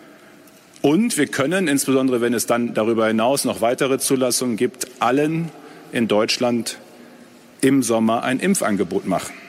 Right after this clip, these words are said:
Denn wir haben genug, mehr als genug Impfstoff bestellt.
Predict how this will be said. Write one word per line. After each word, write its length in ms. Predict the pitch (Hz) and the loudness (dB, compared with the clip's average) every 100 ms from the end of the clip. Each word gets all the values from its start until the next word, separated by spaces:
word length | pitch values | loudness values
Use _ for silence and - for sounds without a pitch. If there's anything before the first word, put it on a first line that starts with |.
| - - - - - - - - - | -20 -20 -20 -20 -20 -20 -20 -8 -2
Denn 160 | 135 | 0
wir 120 | 135 127 | 2 0
haben 420 | 139 156 185 185 - - | 0 0 -2 -4 -10 0
genug, 520 | 135 151 196 - - - - - - | 4 4 4 0 -6 -14 -20 -16 -2
mehr 340 | 110 151 113 - - | 2 2 -2 -6 -8
als 260 | 101 - | -4 -2
genug 460 | 120 107 107 90 - - - | 0 2 0 -2 -10 -20 -4
Impfstoff 500 | 120 107 - 101 - | 0 0 0 -2 -2
bestellt. 580 | - - 104 87 - - | -4 -2 -2 -4 -8 -14